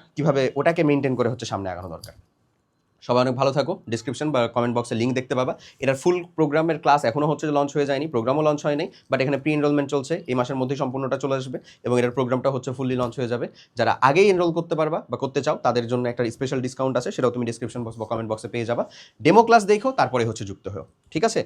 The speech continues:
So আশা করি বুঝাইতে পারা গেছে যে আমাদের exactly সিট কম but কম্পিটিশন বেশি, এটা ডিউ এ ইউনিটের জন্য। তো সেখানে আমাদের মাইন্ডসেটগুলা কেমন হওয়া উচিত, প্রিপারেশন স্ট্র্যাটেজি,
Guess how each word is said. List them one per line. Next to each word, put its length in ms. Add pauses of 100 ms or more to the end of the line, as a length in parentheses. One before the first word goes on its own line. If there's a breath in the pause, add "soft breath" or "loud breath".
(220 soft breath)
So 80
আশা 160
করি 140
বুঝাইতে 340
পারা 180
গেছে 240
যে 120
আমাদের 460 (280 soft breath)
exactly 460
সিট 260
কম 300
but 100
কম্পিটিশন 600
বেশি, 200
এটা 120
ডিউ 260
এ 180
ইউনিটের 340
জন্য। 400 (240)
তো 80
সেখানে 280
আমাদের 260 (100)
মাইন্ডসেটগুলা 680
কেমন 240
হওয়া 180
উচিত, 260
প্রিপারেশন 460
স্ট্র্যাটেজি, 400